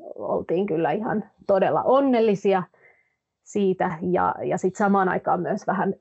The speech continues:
varovaisia, että oltiin sillä, että no niin, että nyt, nyt otetaan rauhassa ja eipäs nyt innostuta liikaa. Ja, jo-, et, et se jätti kyllä jäljen,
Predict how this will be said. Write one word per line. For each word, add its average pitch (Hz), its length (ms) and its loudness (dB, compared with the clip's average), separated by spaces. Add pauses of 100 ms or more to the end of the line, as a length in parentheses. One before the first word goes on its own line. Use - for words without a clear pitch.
varovaisia, 156 720 -2
että - 180 -6
oltiin - 280 -10
sillä, - 180 -6
että 202 120 -2
no 202 120 4
niin, 226 340 4
että 214 320 -2
nyt, 196 460 0
nyt 196 160 2 (140)
otetaan 165 440 -6
rauhassa 185 600 -2
ja - 200 -2
eipäs - 480 -6
nyt - 120 -4 (100)
innostuta 208 640 0 (240)
liikaa. 208 440 0
Ja, 214 160 2 (520)
jo-, 190 140 0 (200)
et, 196 220 2
et 196 200 -2
se 202 100 0
jätti 226 400 0
kyllä 180 260 2
jäljen, 196 800 0